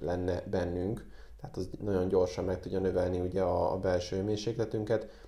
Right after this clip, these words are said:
és hát az izzadással, ha nincsen ventilátor, akkor nem biztos, hogy le tudjuk hűteni annyira a testünket, hogy, ö, hogy az hatékony legyen.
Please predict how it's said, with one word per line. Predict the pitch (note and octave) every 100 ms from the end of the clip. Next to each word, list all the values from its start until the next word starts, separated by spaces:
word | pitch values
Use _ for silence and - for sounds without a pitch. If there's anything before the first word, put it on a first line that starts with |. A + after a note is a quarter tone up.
| -
és | -
hát | -
az | G2
izzadással, | G2+ A2 G#2+ G#2+ G#2 - G#2+ G#2 G#2 - -
ha |
nincsen | F#2+ G2 G2 F2+
ventilátor, | F#2 F#2+ G#2 G2 G2+
akkor | F#2+ - G#2
nem | G2+ F#2
biztos, | F2+ - F#2 -
hogy | F#2
le | F2+
tudjuk | F#2+ F#2+ E2
hűteni | G2+ G2 G#2 F#2
annyira | F#2 F2+
a | F2
testünket, | - F#2+ - G#2 G2+ G2
hogy, | - F#2+ F#2+
ö, | F#2+ F2+ F#2 F2+ -
hogy | G2+ G2 - - - - - -
az | - F2 D#2 -
hatékony | - F2+ F2+ E2+ F2
legyen. | F#2 A2 B2